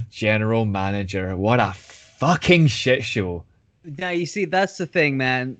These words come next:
Speaker 2: That's what, that's what annoys me about it, 'cause like I said, I'm a big C M Punk fan. So, like,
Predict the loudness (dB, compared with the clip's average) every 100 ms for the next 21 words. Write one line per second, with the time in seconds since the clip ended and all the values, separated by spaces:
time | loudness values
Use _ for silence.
0 | -4 -2 -2 -6 -4 -2 -2 -8 -4 -2
1 | -2 -4 -2 0 0 0 0 0 -2 -2
2 | -4 -2 -2 0 2 2 2 0 2 4
3 | 2 -2 _ _ _ -16 -6 -4 -2 -2
4 | -2 -2 -4 -4 -6 -4 -2 2 2